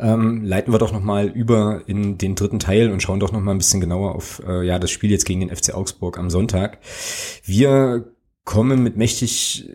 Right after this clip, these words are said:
mit mächtig Schwung und, äh, ich bin jetzt mal so frei, einfach auch zu behaupten, dass das, äh, auch bei dem Klassenunterschied von der ersten zur dritten oder von der dritten zur ersten Liga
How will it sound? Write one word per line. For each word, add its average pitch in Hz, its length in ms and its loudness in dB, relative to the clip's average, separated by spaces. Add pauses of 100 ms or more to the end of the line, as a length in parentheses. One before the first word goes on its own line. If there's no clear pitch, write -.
(100)
mit 107 240 -2
mächtig 117 320 0
Schwung 151 420 2
und, 113 380 0
äh, 104 160 0
ich - 140 -4
bin 107 100 0
jetzt 113 140 0
mal 110 100 0
so 104 80 0
frei, 98 300 0
einfach 101 200 -2
auch 98 140 -2
zu 98 100 -4
behaupten, 92 300 -2
dass 107 140 0
das, - 340 0
äh, - 400 -12
auch 90 160 -4
bei 95 160 2
dem 92 80 0
Klassenunterschied 107 680 0
von 95 120 -4
der 92 80 -2
ersten - 240 0
zur 87 140 -6
dritten 101 260 -4
oder 87 140 -4
von 92 100 -6
der 87 60 -4
dritten 95 200 -4
zur - 140 -6
ersten 95 240 0
Liga 98 380 -2